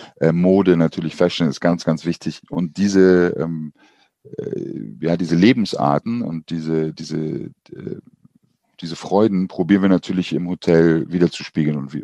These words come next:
durch verschiedene, äh, Aktionen, durch verschiedene Events, durch verschiedene Veranstaltungen, die wir machen, einfach hier reinzubringen. Ja, wir sind das Frankfurter, äh, Wohnzimmer sozusagen. Wir haben eine ganz, ganz starke Bindung an Frankfurt. Wir haben auch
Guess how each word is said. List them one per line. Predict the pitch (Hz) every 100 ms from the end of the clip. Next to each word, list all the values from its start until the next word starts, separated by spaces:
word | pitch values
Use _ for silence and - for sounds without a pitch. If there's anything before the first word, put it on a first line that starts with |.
| -
durch | 76
verschiedene, | - 76 - 82 78 71 - - - _ -
äh, |
Aktionen, | 69 - - - - 95 90 82
durch | -
verschiedene | 82 - 85 80
Events, | 76 82 90 90 85 82
durch | 78 -
verschiedene | - 85 82
Veranstaltungen, | 76 82 - 87 82
die | 82
wir |
machen, | 80 82 80 - - -
einfach | - 85 90 -
hier | 92 80
reinzubringen. | 82 117 - 98 117 104
Ja, | 90 95
wir | 82
sind | 87 -
das | 80
Frankfurter, | - 87 - 82 - 76 71 - - _ _
äh, | 76 71
Wohnzimmer | 85 117 - 127 123
sozusagen. | 120 - 113 120 123 110
Wir | 85
haben | 82
eine | 82
ganz, | 78 92
ganz | 82 80
starke | - 76 78
Bindung | 98 113 120
an | 98
Frankfurt. | 101 - 95 - 95 -
Wir | 80
haben | 82 80
auch | 76 -